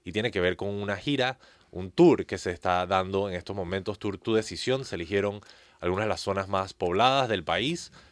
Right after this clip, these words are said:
eh, y se está yendo a escuchar la voz de los mismos electores para ver qué tienen que decir. Además, obviamente, de entrevistar a personalidades de la localidad. Hoy Castalia Pascual estuvo en...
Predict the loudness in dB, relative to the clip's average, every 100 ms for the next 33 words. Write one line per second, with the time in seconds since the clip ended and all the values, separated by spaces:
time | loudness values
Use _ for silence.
0 | _ -4 -2 -2 -4 -4 -4 0 0 0
1 | -2 -2 -4 -2 -4 -4 -6 -8 -8 -12
2 | -6 -6 -6 -6 -6 -4 -6 -8 -16 -20
3 | -16 -8 -6 -6 -10 -10 -10 -10 -12 -8
4 | 0 2 0 -2 -2 -2 -4 -6 -4 -4
5 | -2 0 0 0 -4 -4 -4 -2 -2 -2
6 | -2 -2 -2 -4 -2 -4 -6 _ -20 _
7 | -10 -8 -6 -2 0 0 0 0 -2 -6
8 | -4 -2 -2 -4 -4 0 0 -2 -2 2
9 | 2 2 -4 -4 -4 -4 -6 -4 -6 -4
10 | -6 -4 -4 -4 -6 -6